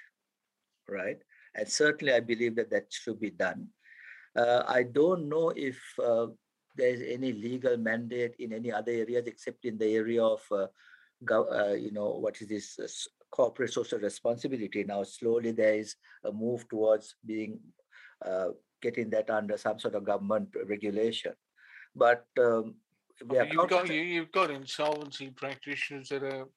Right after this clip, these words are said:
Speaker 2: uh, regulated under law. You've got tax agents and mass agents. There's a whole raft of, uh, and financial planners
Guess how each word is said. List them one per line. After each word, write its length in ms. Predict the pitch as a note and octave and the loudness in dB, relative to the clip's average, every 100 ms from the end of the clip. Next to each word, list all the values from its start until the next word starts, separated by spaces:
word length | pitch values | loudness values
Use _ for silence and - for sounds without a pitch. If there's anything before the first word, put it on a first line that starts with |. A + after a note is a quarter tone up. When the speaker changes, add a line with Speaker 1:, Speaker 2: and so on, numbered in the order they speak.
| D3 | -10
Speaker 2:
uh, 140 | C3+ B2+ | -8 -6
regulated 640 | C3+ C#3 C3+ C3 B2+ C3 | -8 -8 -8 -8 -8 -10
under 240 | C3+ B2 | -10 -10
law. 480 | A#2+ A#2+ B2+ C#3 C#3 | -12 -10 -8 -8 -8
You've 240 | C3 A#2 _ | -10 -14 _
got 320 | - C3 B2+ - | -8 -8 -8 -8
tax 380 | E3 E3 - | -6 -6 -6
agents 640 | D#3 D#3 D3+ D#3 D#3+ D#3+ - | -8 -8 -10 -14 -16 -18 -18
and 240 | B2+ B2 B2 C#3+ _ _ _ _ _ _ _ | -18 -20 -20 _ _ _ _ _ _ _ _
mass 280 | D3+ D3 - | -4 -4 -2
agents. 500 | D3 D3 C3+ C#3+ - | -4 -4 -10 -14 -14
There's 200 | C#3+ C#3+ | -14 -6
a 100 | D#3+ | -2
whole 340 | F3 E3+ A#2+ B2 | 0 -2 -4 -4
raft 400 | C#3+ F3 C#3 B2+ | -2 -2 -6 -16
of, 80 | A#2+ _ - | -18 _ -20
uh, 200 | D3+ E3 | -12 -10
and 100 | D3+ | -6
financial 460 | D#3 E3 D3 D3+ | 0 0 0 -6
planners 560 | - F3 F#3+ D3 - - | -4 0 0 0 -12 -16